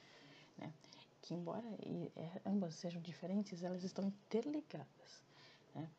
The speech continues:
É, eu vou novamente usar a Grécia Antiga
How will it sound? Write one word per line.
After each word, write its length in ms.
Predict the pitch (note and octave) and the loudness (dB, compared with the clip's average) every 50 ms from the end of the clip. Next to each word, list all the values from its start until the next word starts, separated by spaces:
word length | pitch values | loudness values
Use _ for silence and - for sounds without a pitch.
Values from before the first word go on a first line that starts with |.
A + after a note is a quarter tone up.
| - - - - - - - - - | -20 -20 -20 -20 -20 -20 -20 -16 -8
É, 680 | - D#3+ D#3 D#3 D3+ D3 D3 D3+ D3+ D3+ D#3 - - - - | -6 -2 0 0 0 0 0 0 -2 -2 -2 -4 -4 -4 -4
eu 80 | - D#3+ | -4 -4
vou 220 | D#3 - G3 A3+ - - - - - - - - - - - - - - - - - - - | -2 -2 -2 -2 -2 -6 -16 -20 -20 -20 -20 -20 -20 -20 -20 -20 -20 -20 -20 -20 -12 -2 4
novamente 540 | A3 G#3+ A3+ B3 A#3+ B3+ A3 G3 G3+ - A3 | 6 6 6 6 4 4 4 4 4 6 4
usar 240 | G#3 F#3+ G3+ G3+ G3+ | 4 4 4 2 0
a 40 | |
Grécia 300 | G3+ - F#3+ F#3+ F3+ G3 | 0 0 2 2 4 4
Antiga 280 | G3 - - F#3 F3+ F#3 | 2 4 4 2 2 2